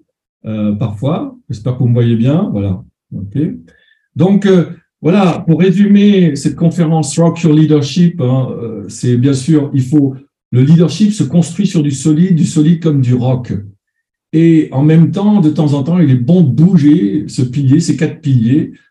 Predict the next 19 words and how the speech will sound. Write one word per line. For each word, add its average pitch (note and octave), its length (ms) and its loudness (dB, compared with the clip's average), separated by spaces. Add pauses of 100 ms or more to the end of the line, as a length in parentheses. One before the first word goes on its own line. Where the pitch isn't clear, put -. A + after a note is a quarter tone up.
comme D#3 220 4
le C#3+ 120 2
roc. B2+ 340 -4 (1000)
Et D3+ 400 -2 (720)
parfois, D#3 480 -2
dans C3+ 140 2
les B2 100 2
règles, C3 300 0
s'il - 160 -4
fallait A#2+ 280 0
retenir B2+ 320 -2
quelque - 240 -2
chose, C3 360 0
je A#2+ 40 -2
vous G#2+ 120 -4
propose, G#2+ 380 -2
bah, G#2 240 -2 (540)
première C#3+ 300 2
règle, B2 380 -2